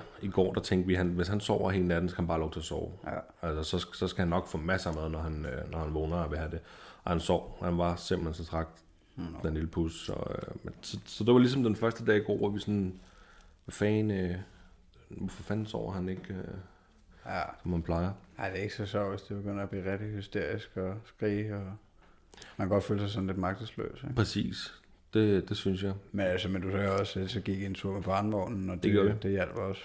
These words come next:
Speaker 1: Ja.
Speaker 2: Ja, altså det er det, ja, det er i hvert fald det, der har virket for os, ikke? Fordi at vi har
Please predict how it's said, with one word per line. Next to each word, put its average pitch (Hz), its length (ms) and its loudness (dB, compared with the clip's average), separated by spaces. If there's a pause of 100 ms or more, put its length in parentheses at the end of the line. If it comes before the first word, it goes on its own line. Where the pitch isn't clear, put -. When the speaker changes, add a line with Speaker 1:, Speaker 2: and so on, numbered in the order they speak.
(420)
Speaker 1:
Ja. 110 180 10 (580)
Speaker 2:
Ja, 92 120 -4 (360)
altså - 260 -12
det 98 120 0
er 98 60 0
det, 92 300 -2 (160)
ja, 107 140 2
det 101 180 2
er - 0 -
i 95 80 6
hvert 82 220 0
fald 85 140 -8
det, 95 140 -8
der 95 80 -2
har 92 60 -2
virket 92 300 -4
for - 100 -6
os, 92 240 -2
ikke? 92 120 -4
Fordi 85 260 -8
at - 440 -14
vi 92 100 -8
har 92 120 -6